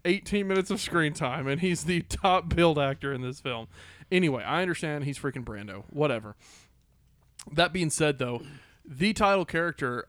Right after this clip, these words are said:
I think, like you said, Jordan, I think Christopher Reeve, people don't talk about how actually good he is in this film because he plays two completely different characters. I mean, whenever he's Clark Kent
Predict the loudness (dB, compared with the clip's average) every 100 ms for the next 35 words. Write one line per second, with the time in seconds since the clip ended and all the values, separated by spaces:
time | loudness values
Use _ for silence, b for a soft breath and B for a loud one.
0 | 0 0 2 -2 0 -4 -2 2 2 4
1 | 2 0 0 -2 -2 -4 -2 -2 -2 -4
2 | -4 -4 -6 -2 -2 0 2 0 0 -2
3 | 0 0 -2 -2 -2 -2 -6 -16 _ _
4 | -4 4 6 6 2 0 0 0 -2 -4
5 | -4 -4 -4 -4 -4 -2 -2 -6 -4 -2
6 | 0 0 -2 -8 b b b -4 0 0
7 | 0 -6 B B -6 -4 -2 -4 -6 -8
8 | -6 -6 -4 -6 -6 -2 -2 -2 -6 -4
9 | -4 -2 0 0 0 -2 0 0 0 -2
10 | -2